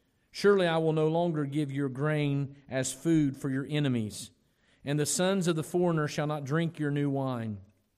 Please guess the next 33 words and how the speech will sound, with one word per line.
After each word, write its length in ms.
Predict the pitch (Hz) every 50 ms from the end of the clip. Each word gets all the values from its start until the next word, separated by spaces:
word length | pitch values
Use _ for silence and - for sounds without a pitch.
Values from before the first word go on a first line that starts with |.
| _ _ _ _ _ _ _ _ _
For 120 | _ - 160
which 260 | 160 190 226 214 -
of 140 | 214 185 170
you 160 | 175 185 185
have 160 | 175 175 156
labored, 600 | 147 156 165 175 185 175 - - 143 139 139 135 131 - - _ _ _ _ -
but 140 | - 131 135
those 380 | 143 156 165 180 180 170 175
who 80 | - 160
have 160 | 151 139 131
gathered 400 | 131 165 165 170 160 156 143 135
it 120 | 143 143
shall 280 | 135 - - 143 139 -
eat 220 | - 160 170 170 143
it, 220 | 117 95 - - - _ _ _ _ _ _ _ _ _ _ _ _
and 180 | - 131 135 131
praise 460 | - - 170 175 185 180 185 160 151
the 100 | 147 175
Lord, 480 | 170 160 156 147 131 120 113 107 101 98 - _ _ _ _ _ _ _
and 160 | - 110 113
those 300 | 120 143 160 175 175 170
who 120 | 175 175 165
have 220 | 160 151 - - - - - _ _ _ _
brought 420 | - 113 135 147 160 175 180 185 180
it 220 | 180 190 180 -
together 500 | - 165 143 135 160 175 175 165 160 165
shall 240 | 160 - - 151 139
drink 400 | 135 113 139 165 185 185 180 -
it 100 | 156 151
in 160 | 131 135 135
my 180 | 139 139 139 135
holy 320 | 123 147 147 156 151 156
courts. 600 | 151 - - 147 135 120 98 - - - - -